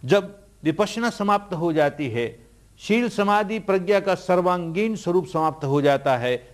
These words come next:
तब इस तरह की बातें होने लगती हैं। कोई बुद्ध उत्पन्न होता है तो फिर मध्यम मार्ग पर लोगों को ले आता है, लेकिन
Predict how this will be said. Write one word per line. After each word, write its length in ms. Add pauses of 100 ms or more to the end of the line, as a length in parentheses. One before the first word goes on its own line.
(140)
तब 260 (220)
इस 140
तरह 180
की 120
बातें 280
होने 240
लगती 360
हैं। 340 (520)
कोई 140
बुद्ध 260
उत्पन्न 420
होता 340
है 140
तो 140
फिर 240
मध्यम 420
मार्ग 320 (100)
पर 80
लोगों 260
को 100
ले 200
आता 340
है, 260 (320)
लेकिन 560